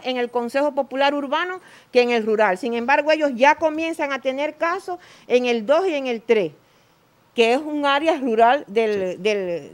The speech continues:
Speaker 1: del, de la localidad de Medialuna.
Speaker 2: Vamos al otro municipio, doctora.
Speaker 1: El,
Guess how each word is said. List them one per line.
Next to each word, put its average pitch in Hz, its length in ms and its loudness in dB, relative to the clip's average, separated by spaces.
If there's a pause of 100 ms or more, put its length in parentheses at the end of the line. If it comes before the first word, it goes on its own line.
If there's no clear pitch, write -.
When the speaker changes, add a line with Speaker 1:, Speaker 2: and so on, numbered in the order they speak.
(120)
Speaker 1:
del, 175 560 -4
de 208 100 0
la 208 120 2
localidad 196 520 0
de 233 120 -2
Medialuna. 180 440 -4
Speaker 2:
Vamos 147 220 0
al 131 80 0
otro 131 220 -4
municipio, 117 480 -8
doctora. 98 280 -8
Speaker 1:
El, 240 220 0